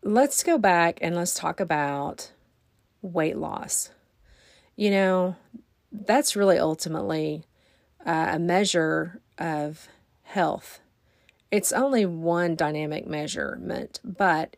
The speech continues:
it is a very important one. And it's one that we can actually measure. And then, you know, with weight loss, we also see added health benefits.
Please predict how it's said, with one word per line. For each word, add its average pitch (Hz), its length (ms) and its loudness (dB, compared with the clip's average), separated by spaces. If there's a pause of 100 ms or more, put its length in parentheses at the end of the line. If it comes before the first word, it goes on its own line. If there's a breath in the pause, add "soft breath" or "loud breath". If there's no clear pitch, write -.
it 202 140 4
is 196 140 2
a 180 40 0
very 180 300 2
important 165 440 -6
one. - 280 -10 (540 soft breath)
And 202 100 2
it's 196 180 0
one 240 220 2
that 226 180 0
we 185 140 0
can 180 180 -6
actually 180 540 -2
measure. 160 720 -4 (580)
And 190 200 2
then, 185 360 2 (300)
you 202 100 2
know, 170 120 2
with 185 280 0
weight 247 200 2
loss, 151 420 -2
we 185 140 -4
also 185 400 2
see 160 600 0 (540 soft breath)
added 165 240 2
health 170 260 -4
benefits. - 760 -8